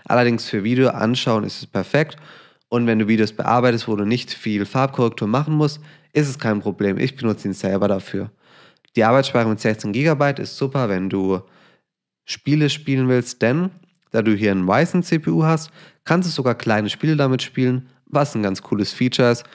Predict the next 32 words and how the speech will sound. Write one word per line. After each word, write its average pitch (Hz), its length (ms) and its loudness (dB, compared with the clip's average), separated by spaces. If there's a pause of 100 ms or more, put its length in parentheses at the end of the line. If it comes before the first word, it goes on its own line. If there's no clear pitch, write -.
(180)
und 147 140 -2
Video 127 200 4
bearbeiten 101 420 2
kannst 98 280 -6
du - 40 -6
auch. - 300 -4 (1080)
Als 110 360 0
Ryzen 139 400 2
kriegst - 240 -6
du 107 40 -2
den 95 160 -2
sieben 151 380 0 (380)
viertausendsiebenhundert 113 1160 0
U, 139 280 4 (420)
welcher 120 440 2
ein 101 460 -2
guter 185 220 4
Prozessor 131 580 0
ist, 123 220 0 (600)
mit 101 320 0
sechs - 560 -4
oder 104 280 0
acht - 240 -8 (460)
Kernen. 160 480 0
Ich - 140 -4
glaube, 135 220 2
es 110 100 -4
waren 104 380 0
acht 117 180 -2
Kerne 165 240 2
sogar. 160 400 2 (480)
Und 117 640 4